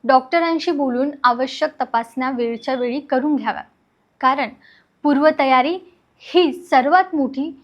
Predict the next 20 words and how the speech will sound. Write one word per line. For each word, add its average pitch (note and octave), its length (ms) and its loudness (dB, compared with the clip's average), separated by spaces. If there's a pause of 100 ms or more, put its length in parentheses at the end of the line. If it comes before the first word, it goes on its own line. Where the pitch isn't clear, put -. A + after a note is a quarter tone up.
(160)
सुरक्षितता D#4 680 -2
आहे. A3+ 260 -4 (300)
कॅन्सरच्या E4+ 800 2
उपचार D4+ 340 0
पद्धतींमध्येही C#4 1040 -2
गेल्या C4 400 -2
काही D#4 360 -2
वर्षात C4+ 520 -4
मोठी B3+ 300 -2 (120)
क्रांती C4 360 -2
घडली A3+ 360 -6
आहे. G#3+ 180 -8 (400)
आधुनिक C#4+ 460 4
औषधं, C4 520 0 (340)
किमोथेरपी, D#4 880 -2 (180)
रेडिएशन, B3+ 800 0 (340)
इम्युनोथेरपी, D4+ 880 -2 (320)
सर्जरी B3 520 -2 (140)
यांसारख्या C4+ 640 0
उपचारांनी C4+ 680 -2